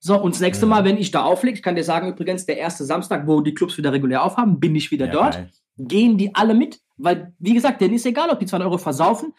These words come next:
Speaker 1: aber dann muss es halt auch cool sein. Aber die haben keinen Bock,
Speaker 2: Ja,
Speaker 1: zwölf Euro
Speaker 2: ja.
Speaker 1: für einen halben warmen Longdrink auszugeben, so, wo die sagen,
Speaker 2: <laughs>
Speaker 1: „Ey, was soll denn die Scheiße jetzt?“ So, weißt du, ich mein, es muss halt irgendwie, da muss ein Wert da sein, so, und der wird dort
Speaker 2: Ja.
Speaker 1: geschaffen, so, weißt du, ja.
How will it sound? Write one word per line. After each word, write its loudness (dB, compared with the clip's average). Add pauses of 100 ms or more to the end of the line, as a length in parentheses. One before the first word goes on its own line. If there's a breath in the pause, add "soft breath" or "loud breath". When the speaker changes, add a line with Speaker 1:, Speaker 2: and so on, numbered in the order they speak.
(100 soft breath)
Speaker 1:
aber 0
dann 4
muss 6
es 0
halt 0
auch -8
cool 4
sein. -4
Aber -4
die 0
haben -2
keinen 2
Bock, 2
Speaker 2:
Ja, -14
Speaker 1:
zwölf 0
Euro 0
Speaker 2:
ja. -2
Speaker 1:
für -6
einen 0
halben 0
warmen 2
Longdrink 0
auszugeben, -2
so, -2 (200 loud breath)
wo -2
die 6
sagen, 2
Speaker 2:
<laughs> -
Speaker 1:
„Ey, 0
was 0
soll 2
denn 4
die 4
Scheiße -4
jetzt?“ -14 (160)
So, -4
weißt 0
du, 0
ich -2
mein, 0
es 0
muss 4
halt 2
irgendwie, 4
da 0
muss 0
ein -2
Wert 2
da -6
sein, -20
so, -14
und -2
der 4
wird 2
dort -2
Speaker 2:
Ja. -12
Speaker 1:
geschaffen, -4
so, -20
weißt -14
du, -12
ja. -12